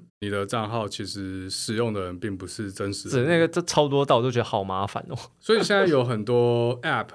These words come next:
Speaker 1: 叫做像one password，你可以把你所有的密码存在里面。那当然你要登录one password的账号之后，你可以在里面就是看到你所有的，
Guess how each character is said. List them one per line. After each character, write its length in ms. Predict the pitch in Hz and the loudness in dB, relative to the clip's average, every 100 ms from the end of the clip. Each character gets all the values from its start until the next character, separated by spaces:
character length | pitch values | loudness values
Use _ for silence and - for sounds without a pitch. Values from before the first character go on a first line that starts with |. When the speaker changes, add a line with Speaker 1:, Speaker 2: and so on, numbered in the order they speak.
| - | -18
Speaker 1:
叫 180 | - 120 | -4 -2
做 600 | 113 120 113 107 101 107 - | 0 0 0 0 -2 -4 -4
像 220 | 151 131 | -2 0
one 160 | 131 | 0
password， 600 | 131 123 120 - 113 98 | 0 -2 -4 -2 -2 -2
你 140 | 104 110 | -2 -4
可 220 | 117 147 | -2 0
以 60 | 139 | 0
把 140 | 117 | 0
你 120 | 104 | -2
所 140 | 101 113 | -4 -4
有 40 | |
的 40 | |
密 100 | 104 | -4
码 180 | 104 90 | -6 -8
存 180 | 92 95 | -8 -8
在 140 | 98 | -6
里 60 | 92 | -6
面。 260 | 95 92 92 - | -8 -10 -14 -6
那 100 | 135 | 0
当 100 | 135 | 2
然 100 | 127 | 0
你 40 | 110 | 0
要 120 | 120 | -2
登 240 | 123 120 | -2 0
录 480 | 123 120 107 101 101 123 | 0 0 -2 -4 -6 -2
one 200 | 117 113 | -2 -2
password 540 | 113 107 - 110 98 | -6 -6 -4 -4 -2
的 380 | 98 95 92 95 | -4 -6 -6 -8
账 260 | - 110 95 | -8 -6 -6
号 220 | 104 95 | -8 -10
之 160 | - | -8
后， 140 | 98 95 | -8 -8
你 80 | 95 | -6
可 140 | 117 | -6
以 60 | 104 | -4
在 140 | 113 | -4
里 80 | 92 | -6
面 360 | 101 101 98 98 _ | -8 -8 -10 -14 _
就 100 | 120 | -8
是 80 | 110 | -4
看 120 | 143 | -2
到 120 | 143 | 0
你 80 | 120 | -2
所 200 | 101 113 | -2 -2
有 80 | 107 | -2
的， 400 | 98 95 92 95 | -2 -4 -4 -8